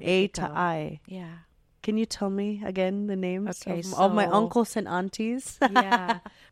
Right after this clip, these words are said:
Speaker 2: Okay, so the letter A is Anesia, and then letter B is Bernardo,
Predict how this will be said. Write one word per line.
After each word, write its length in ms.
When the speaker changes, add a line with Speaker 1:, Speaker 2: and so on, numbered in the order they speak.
Speaker 2:
Okay, 260
so 360
the 160
letter 400
A 480
is 500
Anesia, 760
and 140
then 120
letter 280
B 520
is 300
Bernardo, 1080